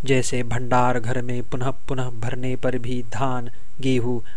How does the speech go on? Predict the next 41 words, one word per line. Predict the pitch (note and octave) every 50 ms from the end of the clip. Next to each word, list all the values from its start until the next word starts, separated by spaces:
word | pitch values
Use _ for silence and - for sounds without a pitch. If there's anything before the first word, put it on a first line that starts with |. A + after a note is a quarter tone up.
| - -
आदि | C#3+ C3+ C3 B2 B2+ C3
अन्नों | - C3+ C3+ C3+ C3 C3+ C3 B2+
की | - - B2+ B2
राशि | B2+ B2 B2+ B2 - - B2 B2
प्रतिदिन | - - C3 B2+ - C#3 B2+ C3 B2+ B2+
के | A#2+ - C3 B2
व्यय | A#2 A2+ B2+ C3 B2+ A#2+
से | - - C3+ B2+ B2
रिक्त | A#2+ D3+ C#3 - - C3
हो | B2 B2+ C3 B2+ B2
जाती | B2 C3 B2 A#2+ A2+ - B2+ B2 A#2+
है, | A#2+ B2+ A#2+ - - - - - -
या | D#3 D3 C3 - - - - -
खेत | - D3 C#3+ C3+ - -
में | C#3 C3+ C3 A#2+
बोई | B2 C3+ C3 C3 C3 C3 B2+
गई | A#2+ C3 C3 B2+ B2 C3
और | C3 - C3 C3 B2+ - -
पानी | C#3 B2+ B2+ B2+ B2+ B2+ B2
से | - - C3+ B2+
सिंची | - - C#3+ C3 B2+ B2 - C3 A#2
जाती | B2 C3+ B2+ B2 - - B2+
हुई | B2 A#2+ B2+ B2 B2 A#2+
धान्य | A2+ A2 B2 C3+ C#3 C3 B2 B2 B2+
राशि | B2 B2+ B2 B2+ - - C3 B2+
अंकुर | C3 - C3 C3 B2 - - C#3 C3 B2+ B2 - - - - - - -
और | D3 C3+
पौधे | B2 - - C#3 C#3+ C#3+ B2+ B2 C3 B2+
के | B2 - C3 B2+ B2
रूप | A#2+ C3+ C#3 C3+ -
से | - - - C3 A#2+
विपरीत | A#2 C3 - - C3+ D#3 D3+ - -
अवस्था | - B2+ B2+ - - - - C#3+ C3 B2
को | - - B2+
प्राप्त | B2 - C3 B2+ B2 A#2+ - -
होती | B2+ A2+ B2+ B2+ - - C3+ B2+ B2
है, | A2+ B2+ B2 - - - - - - -
वैसे | B2+ C#3+ D3 C#3+ - - D#3
ही | C#3 B2 C3+ C3+
ये | C3 B2 C3 C#3+ C3+ B2
विविध | A2 A2+ C#3+ D3 F3 C#3+ C3 A#2+